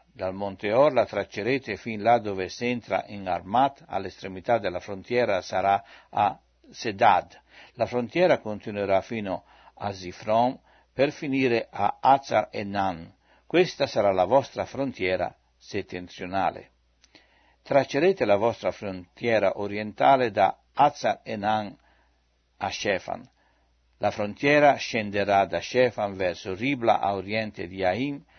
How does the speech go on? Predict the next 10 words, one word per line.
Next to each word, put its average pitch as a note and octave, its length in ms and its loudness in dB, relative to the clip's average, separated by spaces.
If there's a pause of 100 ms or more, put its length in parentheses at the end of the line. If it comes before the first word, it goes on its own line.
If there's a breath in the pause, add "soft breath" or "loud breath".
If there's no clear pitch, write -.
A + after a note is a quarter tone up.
(260 soft breath)
poi E3+ 240 2
la C#3+ 100 2
frontiera B2+ 540 2
scenderà A#2 640 2
e A2 140 -4
si C3+ 140 -6
estenderà B2+ 540 2
lungo G#2 380 -2
il G2 80 -2
mare G#2 460 0